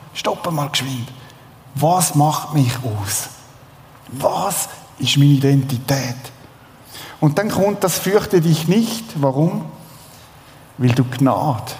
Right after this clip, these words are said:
bei ihm gefunden hast. Oder wir Menschen sind schon komische Vögel.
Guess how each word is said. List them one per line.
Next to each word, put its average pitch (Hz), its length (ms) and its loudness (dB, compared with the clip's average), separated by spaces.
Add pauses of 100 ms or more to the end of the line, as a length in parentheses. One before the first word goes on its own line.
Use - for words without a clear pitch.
(140)
bei 120 80 2
ihm 113 160 4
gefunden 98 400 -4
hast. 95 300 -4 (2250)
Oder 160 180 4
wir 165 100 8
Menschen 165 300 4
sind 160 220 2
schon 165 120 -2
komische 151 520 0
Vögel. 143 360 0